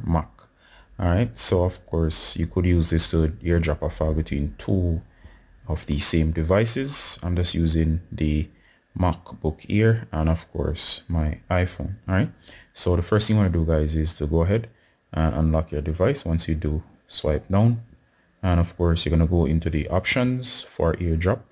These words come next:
Here are your connectivity options. Go ahead and long press,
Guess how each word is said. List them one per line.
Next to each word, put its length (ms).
Here 160
are 60
your 180
connectivity 1040
options. 500
Go 120
ahead 100
and 180
long 200
press, 540